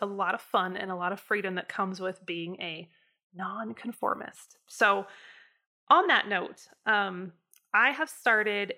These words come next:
a brand new little newsletter for the free thinking folks <laughs> who follow me. And I have my big newsletter, of course, that I've had forever. Um, and so that will still be there. I'm not gonna c-, to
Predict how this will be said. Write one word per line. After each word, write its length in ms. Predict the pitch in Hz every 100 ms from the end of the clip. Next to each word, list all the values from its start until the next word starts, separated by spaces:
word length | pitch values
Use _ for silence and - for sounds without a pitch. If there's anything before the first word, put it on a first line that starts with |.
| -
a 460 | 190 185 180 180 - -
brand 400 | 196 208 220 220
new 300 | 196 190 190
little 500 | 185 190 190 175 175 -
newsletter 840 | 190 196 208 202 - - - 73 - _ _ _ _ _ _ _ -
for 680 | - - 214 208 202 196 - -
the 540 | 190 196 190 190 202 - _ -
free 240 | - 330
thinking 500 | 294 269 262 247 220 - _
folks 580 | _ - 185 - - - - -
<laughs> 220 | - - -
who 100 | 240
follow 380 | - 196 196
me. 220 | 190 185 - - -
And 80 | -
I 40 |
have 140 | 254 311
my 140 | 262
big 180 | 202 220
newsletter, 480 | 208 208 190 196 180
of 220 | - -
course, 480 | - 196 185 - - _ - _
that 100 | -
I've 120 | 190 180
had 400 | - 160 165 -
forever. 480 | - - - - 196 _ _ _ _
Um, 400 | - - - - - - _ _
and 160 | 240 214
so 140 | -
that 240 | 196 202 -
will 120 | 196
still 440 | - - 226 190 175
be 200 | 226 214
there. 240 | 185 185
I'm 100 | 185
not 180 | 202 185
gonna 180 | 180 170
c-, 380 | - - _ -
to 280 | 185 175